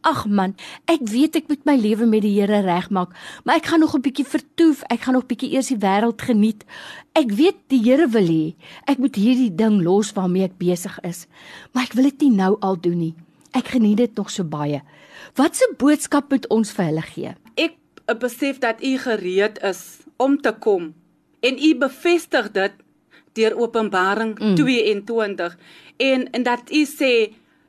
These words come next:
Speaker 2: nooit het ons al van ek tot bekering gekom het gehoor dat, eh, die man is gereed nie. Maar ek het altyd gehoor dat die vrou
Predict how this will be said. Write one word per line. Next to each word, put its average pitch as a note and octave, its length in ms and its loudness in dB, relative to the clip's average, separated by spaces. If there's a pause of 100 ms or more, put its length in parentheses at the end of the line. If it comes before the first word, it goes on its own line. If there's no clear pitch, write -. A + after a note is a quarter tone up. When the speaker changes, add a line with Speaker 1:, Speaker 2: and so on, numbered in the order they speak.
(100)
Speaker 2:
nooit D#4 480 2
het D4+ 160 0
ons C4+ 280 2
al A#3+ 140 0
van E4 280 0
ek - 180 -4
tot B3 140 -2
bekering A#3 440 -2
gekom A3+ 280 -2
het A3 120 -4
gehoor G3+ 520 0
dat, G3 200 -2 (320)
eh, G#3 120 -2
die A3+ 140 0
man A3 580 2
is A3 160 -2
gereed G#3+ 500 -2
nie. F#3+ 140 -6 (320)
Maar A3+ 120 -2
ek C4 40 -12
het E4 120 -2
altyd F#4+ 360 2
gehoor B3 420 2
dat A3+ 180 -2
die A3+ 120 -6
vrou C4 640 0